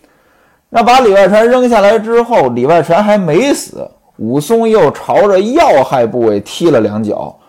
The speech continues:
把他踢死了，这性质相当恶劣。而经过这些人偏袒着武松定性，那就变成了一个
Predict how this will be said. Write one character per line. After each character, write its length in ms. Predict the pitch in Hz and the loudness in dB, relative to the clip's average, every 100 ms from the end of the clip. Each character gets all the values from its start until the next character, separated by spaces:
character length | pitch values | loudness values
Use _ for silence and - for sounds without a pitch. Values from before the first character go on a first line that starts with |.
| - | -18
把 120 | 95 | -10
他 120 | 127 | -6
踢 340 | 143 - 247 233 | -6 -6 -6 -6
死 180 | - | -8
了， 160 | - 82 _ _ _ _ _ _ - | -16 -16 _ _ _ _ _ _ -4
这 120 | 247 | -2
性 340 | - 277 208 | 0 -2 -2
质 140 | 170 147 | -2 -4
相 420 | - 294 311 294 | -4 -2 -2 0
当 200 | 247 233 | -2 0
恶 200 | 170 104 | -2 -4
劣。 160 | 92 - _ _ _ _ _ - | -6 -12 _ _ _ _ _ -6
而 240 | 151 247 | 0 0
经 460 | 233 294 302 294 269 | 0 -4 -6 -6 -2
过 180 | 240 214 | 0 0
这 440 | 220 269 180 147 | 0 0 2 0
些 180 | 139 196 | -2 -2
人 240 | 170 175 | -2 -4
偏 260 | 180 - 381 427 359 | -10 -6 -4 -4 -8
袒 240 | - - | -12 -10
着 140 | 110 120 | -2 -2
武 240 | 98 92 | -2 -8
松 400 | 98 - 143 139 | -12 -10 -10 -8
定 200 | 147 117 | -6 -6
性， 280 | 104 127 101 _ _ | -8 -10 -14 _ _
那 140 | 131 | -10
就 120 | 123 | -8
变 220 | 143 139 110 | -6 -8 -8
成 160 | 104 117 | -10 -10
了 200 | 101 - _ _ _ - | -12 -14 _ _ _ -10
一 180 | 117 | -6
个 300 | 156 139 - | 0 0 -2